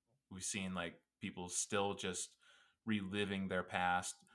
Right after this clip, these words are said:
making little bits of little strides forward from their past. But here, John Locke is very much,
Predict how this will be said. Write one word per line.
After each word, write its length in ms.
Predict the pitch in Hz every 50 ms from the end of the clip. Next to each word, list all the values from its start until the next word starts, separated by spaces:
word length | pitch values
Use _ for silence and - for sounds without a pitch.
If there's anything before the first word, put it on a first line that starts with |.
| - _ -
making 320 | 127 123 123 120 104 98
little 220 | 107 113 117 117 113
bits 400 | 110 110 107 104 107 - - -
of 300 | 95 90 85 90 - - - _ _ _ _ _ _ _ _ _ _ _ _ _ _ _ _ _ _ _ _ _ _
little 320 | 110 120 123 123 117 113
strides 360 | 107 - - 117 101 95 92 -
forward 760 | - - 104 104 104 104 101 104 104 104 104 104 107 107 - - -
from 280 | - - - 104 101 101
their 120 | 101 98
past. 480 | 95 - 104 98 95 95 95 98 - -
But 140 | - 90 87
here, 340 | 92 113 131 135 110 95 92
John 320 | 87 - 104 107 101 98
Locke 300 | 101 101 104 101 98 -
is 100 | 95 90
very 260 | 87 101 95 98 - 95
much, 400 | 95 92 92 - - - -